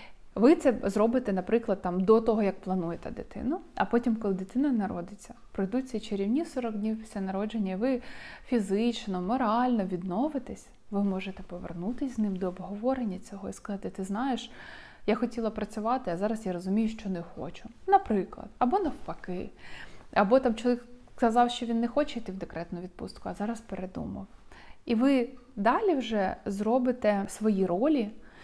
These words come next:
максимально для вас прийнятними, прийнятними для вашого партнера і комфортними для вашої сім'ї. Головне, щоб ви могли домовитися без скандалів, інтриг і розслідувань,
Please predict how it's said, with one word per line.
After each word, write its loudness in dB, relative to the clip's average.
максимально 2
для 0
вас 0
прийнятними, 0
прийнятними -2
для -8
вашого -8
партнера -2
і 4
комфортними 0
для -6
вашої -4
сім'ї. -8
Головне, 0
щоб -4
ви 2
могли 2
домовитися -2
без 6
скандалів, 2
інтриг 6
і 6
розслідувань, 4